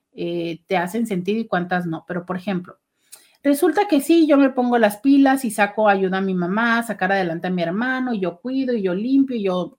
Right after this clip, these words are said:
todo lo que se pueda, ¿no? Bueno. Y pasado mañana, mamá conoce a un hombre. Y a ese hombre sí le puede dedicar tiempo. Y con ese hombre sí, sí sale a pasear.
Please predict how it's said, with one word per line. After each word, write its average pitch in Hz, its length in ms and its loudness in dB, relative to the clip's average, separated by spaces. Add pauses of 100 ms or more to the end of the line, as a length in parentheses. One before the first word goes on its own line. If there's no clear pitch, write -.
todo 254 340 4
lo 226 160 2
que - 80 -20
se - 140 -10
pueda, - 280 -14
¿no? 302 220 -6 (220)
Bueno. - 180 -20 (1700)
Y 262 100 -4
pasado 233 380 4
mañana, 226 680 -2 (160)
mamá 190 380 -2
conoce 175 320 -4
a 190 60 -2
un 220 80 -2
hombre. 294 300 -2 (1120)
Y 233 120 0
a 214 100 6
ese 214 260 -2
hombre 269 520 2
sí - 200 -6
le 208 120 0
puede 202 320 0
dedicar 175 340 -6
tiempo. 262 420 -4 (1400)
Y 262 140 -4
con 233 220 2
ese 247 280 0
hombre 262 480 2
sí, 226 800 -6
sí 233 160 -6
sale 311 320 0
a 226 120 -4
pasear. - 500 -8